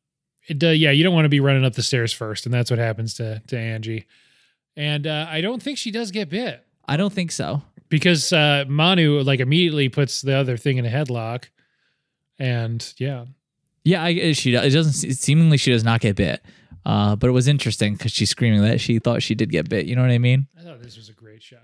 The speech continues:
Speaker 1: composition, too. With the, with the knees going. It's
Speaker 2: Yeah.
Speaker 1: so, it's so weird. The thing, and it always gets me in, um, horror movies the most, is movement. This is a thing we've talked about <laughs> before.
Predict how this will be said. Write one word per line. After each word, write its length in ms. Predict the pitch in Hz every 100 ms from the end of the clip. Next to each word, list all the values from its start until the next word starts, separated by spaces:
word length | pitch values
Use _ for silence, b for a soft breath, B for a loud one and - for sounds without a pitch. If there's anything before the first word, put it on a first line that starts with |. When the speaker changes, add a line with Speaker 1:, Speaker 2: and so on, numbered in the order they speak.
| 123
Speaker 1:
composition, 540 | 123 131 135 139 151 143
too. 80 | 156 170 190 _ 87 _ _ _ _ _ _ _ _ 127
With 120 | 110
the, 300 | 110 107 110
with 140 | 117
the 80 | 110
knees 320 | 104 104 104
going. 140 | - 101 104 113
It's 100 | -
Speaker 2:
Yeah. 420 | 160 147 185 175
Speaker 1:
so, 20 | 131
it's 160 | -
so 220 | - 156 135
weird. 360 | 120 120 117 B B
The 120 | - 175
thing, 340 | 254 262 214
and 200 | 180 170
it 60 | 170
always 360 | 180 185 143
gets 300 | 127 151 -
me 500 | 151 147 139 131 127 - _
in, 380 | 175 139 139 131
um, 640 | 131 127 127 123 131 135 _ _
horror 280 | 180 254 220
movies 340 | 170 151 139
the 80 | 139
most, 440 | 143 151 143 -
is 260 | 139 120 107
movement. 560 | 143 151 127 139 139
This 160 | 131 143
is 60 | 156
a 80 |
thing 180 | 139 160
we've 160 | 143 135
talked 240 | 127 123
about 260 | 139 147 147
<laughs> 0 |
before. 560 | 139 113 143 147 151